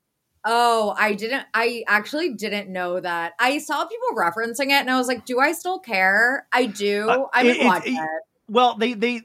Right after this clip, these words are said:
Speaker 2: it's like s-, it's six episodes when it should have only been four, but the very last minute of the last episode is so wild. And it, like, just really threw how I felt about the whole series into a different, and I had Beth Karas,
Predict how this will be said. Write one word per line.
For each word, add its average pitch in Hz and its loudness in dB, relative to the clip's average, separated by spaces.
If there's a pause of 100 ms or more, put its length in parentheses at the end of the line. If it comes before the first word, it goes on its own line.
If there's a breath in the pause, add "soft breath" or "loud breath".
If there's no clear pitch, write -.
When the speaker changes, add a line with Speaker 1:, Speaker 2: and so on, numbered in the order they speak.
Speaker 2:
it's 214 -6
like 202 0
s-, - -10
it's 196 -8
six - -8
episodes 190 2
when 170 -2
it 151 -4
should 180 2
have 170 2
only 160 2
been 143 0
four, 147 0 (260 loud breath)
but - 0
the 180 2
very 196 -2
last 160 2 (140)
minute 151 -4
of 147 -2
the 135 -2
last 139 2
episode 196 0 (380 soft breath)
is 165 0
so 220 0
wild. 165 2 (540)
And 180 4
it, 180 -2
like, 175 2
just 196 -8
really 240 -6
threw 208 -2
how 175 6
I 165 4
felt 170 0
about 160 2
the 147 -2
whole 156 -2
series 151 0
into 143 -4
a 131 -4
different, 156 -4
and 156 -2
I 156 2
had 175 2
Beth 170 0
Karas, 175 -2